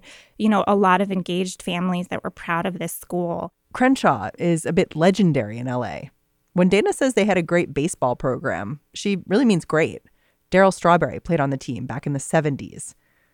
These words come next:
Speaker 2: But by the time Dana showed up here, the place had really changed.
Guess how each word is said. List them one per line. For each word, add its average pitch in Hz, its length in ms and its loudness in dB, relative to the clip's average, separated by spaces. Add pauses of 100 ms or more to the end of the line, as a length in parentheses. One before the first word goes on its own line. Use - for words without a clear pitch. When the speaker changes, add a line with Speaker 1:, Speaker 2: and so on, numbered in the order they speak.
(240)
Speaker 2:
But 190 100 4
by 220 140 6
the 285 100 0
time 226 240 4
Dana 170 340 2
showed 135 240 -4
up - 140 -10
here, - 300 -10 (400)
the 170 80 -4
place 254 180 4
had 208 80 -2
really 165 220 2
changed. - 680 -8